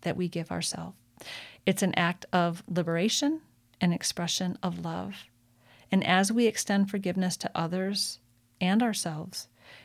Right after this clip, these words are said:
we experience a profound freedom that radiates into every area of our life. Friend, thank you for joining me today. I'm so honored,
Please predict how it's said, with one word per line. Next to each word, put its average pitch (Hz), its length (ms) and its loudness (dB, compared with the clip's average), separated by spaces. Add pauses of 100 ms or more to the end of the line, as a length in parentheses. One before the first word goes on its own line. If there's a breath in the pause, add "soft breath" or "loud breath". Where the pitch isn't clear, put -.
(140)
we 190 220 4
experience 175 800 -2 (100)
a 170 60 0
profound 180 760 0
freedom 175 560 0 (360 loud breath)
that 175 320 2
radiates 180 840 -2 (220)
into 185 600 4 (140)
every 196 480 2
area 170 480 -4 (140)
of 165 160 -4
our 160 120 -4
life. - 460 -12 (1160 loud breath)
Friend, 190 240 4
thank 190 220 4
you 202 80 2
for 196 120 0
joining 175 360 0
me 165 280 -2
today. 165 320 -4
I'm 170 120 0
so 202 280 0
honored, 165 460 -2